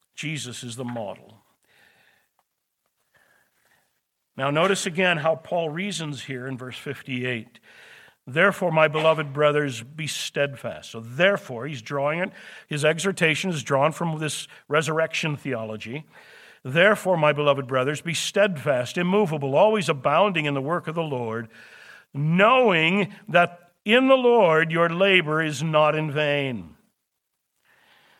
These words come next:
Be steadfast, immovable, always abounding in the work of the Lord,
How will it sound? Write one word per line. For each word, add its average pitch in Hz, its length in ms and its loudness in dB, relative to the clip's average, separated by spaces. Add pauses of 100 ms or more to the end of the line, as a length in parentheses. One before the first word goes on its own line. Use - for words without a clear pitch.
(880)
Be - 60 -16
steadfast, 196 600 2
immovable, 175 440 0
always 147 280 4
abounding 196 480 4
in 208 60 2
the 196 60 2
work 196 180 2
of 175 80 -4
the 180 60 -4
Lord, 156 300 2